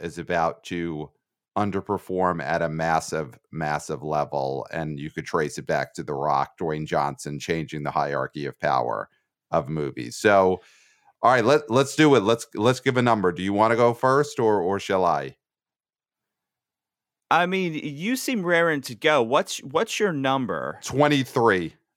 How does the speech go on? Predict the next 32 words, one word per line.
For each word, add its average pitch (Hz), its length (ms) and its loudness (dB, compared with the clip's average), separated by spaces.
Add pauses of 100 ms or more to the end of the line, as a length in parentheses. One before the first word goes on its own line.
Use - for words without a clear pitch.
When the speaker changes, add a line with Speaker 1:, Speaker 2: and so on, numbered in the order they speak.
(120)
Speaker 1:
I'm 127 200 2
going 131 300 4
under 117 400 4
the 113 80 6
Speaker 2:
Twenty-three. 110 120 4
Speaker 1:
lowest 104 460 2
end. 82 320 -2
I, 107 340 2
I 113 180 4
think 123 320 -2
when 120 180 2
a 107 60 2
movie 127 520 0
like 123 300 2
this 127 460 0 (720)
starts 117 400 0
going 120 340 2
into 117 180 -4
the 113 100 -2
weekend 113 460 -2
with 98 120 -4
this 110 180 0
kind 107 280 0
of 90 80 -4
bad 107 320 4
buzz, 113 640 4 (420)
eh, 98 280 4
it, 101 360 -2
it, 107 300 2
you 120 140 0
know, 104 360 2 (580)
you, 151 340 -2